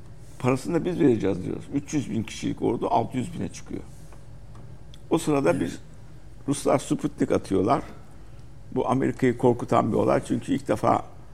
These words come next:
Speaker 1: Türkiye'ye, İtalya'ya yerleştirdikleri, Avrupa'ya yerleştirdikleri füzeler orta menzilli füzeler. Ama Sputnik ortaya çıktığı zaman Amerika kıtası da hedef haline geliyor. O halde yapılması gereken şey ne?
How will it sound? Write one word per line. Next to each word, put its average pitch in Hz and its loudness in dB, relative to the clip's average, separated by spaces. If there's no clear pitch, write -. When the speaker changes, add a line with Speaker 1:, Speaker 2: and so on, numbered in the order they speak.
Speaker 1:
Türkiye'ye, 123 4
İtalya'ya 120 6
yerleştirdikleri, 110 2
Avrupa'ya 110 2
yerleştirdikleri 107 0
füzeler 110 4
orta 117 6
menzilli 101 4
füzeler. 107 2
Ama 117 2
Sputnik - -2
ortaya 120 4
çıktığı 127 0
zaman 135 4
Amerika 135 4
kıtası - -4
da 165 4
hedef 143 4
haline 104 6
geliyor. 85 -2
O 110 -2
halde 131 2
yapılması 135 2
gereken 135 2
şey 120 2
ne? 175 0